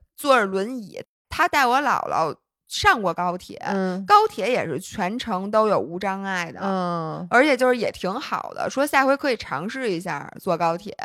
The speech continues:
Speaker 2: 嗯。
Speaker 1: 反正我们就开车到了那个万宁这块儿，然后到了这儿呢，就是一进门儿，我跟你说，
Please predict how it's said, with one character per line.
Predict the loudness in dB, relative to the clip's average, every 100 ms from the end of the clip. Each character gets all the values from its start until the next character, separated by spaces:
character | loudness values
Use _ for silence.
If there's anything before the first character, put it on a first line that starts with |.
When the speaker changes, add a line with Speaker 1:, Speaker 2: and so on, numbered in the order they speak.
| -8
Speaker 2:
嗯。 | -4 -4 -2 4
Speaker 1:
反 | 4
正 | 4
我 |
们 | 2
就 | 0 0
开 | 0 0
车 | 2 0 0
到 | 2 2 2
了 | 0
那 | -2 -4
个 | 0 0 2 2
万 | 0 0
宁 | -2 -4
这 | -4
块 | -4 -6
儿， | -6 _ _ _ _
然 | 2 4
后 | 4 2 _ 6
到 | 8 8
了 | 6 2
这 | 2 0
儿 | -2
呢， | -2 -4 -2
就 | 0 0
是 | -2
一 | -4
进 | -4 -4
门 | 0
儿， | 0 2 2 2
我 | 2
跟 | 0 -2
你 | -6
说， | -2 0 2 0